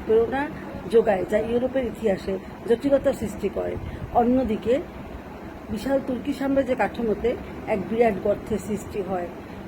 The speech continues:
গ্রিসকে তারা, যারা তরবারি দ্বারা বন্দী করে রেখেছিল, তারা গ্রিস থেকে বিতাড়িত করা হয়। আমাদের আলোচনায় আমরা গ্রিক স্বাধীনতা যুদ্ধ ইউরোপীয় সমাজের উপরে কী প্রভাব ফেলেছে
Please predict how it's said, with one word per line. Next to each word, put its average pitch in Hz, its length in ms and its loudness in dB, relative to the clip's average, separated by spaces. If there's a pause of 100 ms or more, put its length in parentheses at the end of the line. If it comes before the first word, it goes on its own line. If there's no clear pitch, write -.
(720)
গ্রিসকে 269 560 0
তারা, 202 240 4 (600)
যারা 208 240 6 (240)
তরবারি 233 400 4
দ্বারা 262 240 4
বন্দী 196 280 2
করে 262 200 6
রেখেছিল, 196 380 -4 (560)
তারা 220 140 2 (120)
গ্রিস 247 220 0 (120)
থেকে 247 240 0 (440)
বিতাড়িত 220 400 2 (120)
করা 180 280 -2
হয়। 175 160 -4 (560)
আমাদের 202 300 2 (520)
আলোচনায় 196 560 2 (1040)
আমরা 196 320 0 (280)
গ্রিক 269 240 -2
স্বাধীনতা 208 460 -2
যুদ্ধ 190 240 -4 (480)
ইউরোপীয় 311 460 2
সমাজের 196 400 0
উপরে 208 300 0 (360)
কী 262 120 -4 (120)
প্রভাব 190 320 -2
ফেলেছে 196 360 0